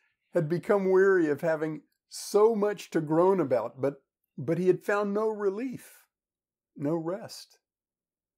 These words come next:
So his groaning had persisted. God's response to Baruch's lament in these, uh, last two verses of the chapter, verses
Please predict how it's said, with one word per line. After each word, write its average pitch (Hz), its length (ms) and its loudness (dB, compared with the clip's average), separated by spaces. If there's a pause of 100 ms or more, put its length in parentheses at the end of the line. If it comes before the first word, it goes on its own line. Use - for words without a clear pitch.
(220)
So 143 240 -6
his 139 180 -6
groaning 147 440 -2
had 135 220 -8
persisted. 117 680 -10 (1900)
God's 165 340 4
response 202 640 -2
to - 120 -6
Baruch's 175 560 0
lament 165 500 2
in 143 180 0
these, 143 480 -4
uh, 135 180 -2
last 156 440 -2
two 160 180 -6
verses 139 440 -6
of 127 120 -8
the 127 100 -10
chapter, 135 440 -10
verses 139 480 -10